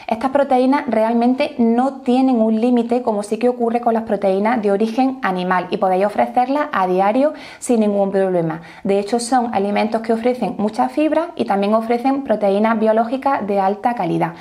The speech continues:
Así que podemos ofrecerlas, como os digo, en principio sin ningún tipo de restricción. El comité nos recomienda una ingesta mínima de tres raciones a la semana de legumbres, en la forma que vosotros queráis. Los frutos secos se pueden ingerir a diario.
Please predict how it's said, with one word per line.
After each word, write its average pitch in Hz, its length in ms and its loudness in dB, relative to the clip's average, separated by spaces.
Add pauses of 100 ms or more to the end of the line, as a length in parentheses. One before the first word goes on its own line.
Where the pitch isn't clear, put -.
(280)
Así 220 180 -2
que 220 120 0
podemos 214 340 0
ofrecerlas, 262 640 0
como 208 240 0
os 202 100 0
digo, 226 320 2 (260)
en 220 160 2
principio 226 400 0
sin 254 200 2
ningún 226 220 2
tipo 240 220 0
de 254 80 0
restricción. 185 640 -2 (260)
El 220 140 0
comité 220 400 0
nos 285 160 0
recomienda 277 680 2
una 247 200 2
ingesta 226 440 -2
mínima 269 420 2
de 214 140 0
tres 233 360 2
raciones 254 720 0
a 202 100 -2
la 196 120 -2
semana 240 540 0 (200)
de 196 220 2
legumbres, 180 520 0
en 180 260 -2
la 170 340 0
forma 220 300 0
que 233 100 0
vosotros 196 460 0
queráis. 180 340 0 (260)
Los 220 140 2
frutos 247 280 0
secos 285 220 0
se 269 80 -2
pueden 240 240 2
ingerir 254 480 0
a 226 140 0
diario. 185 460 0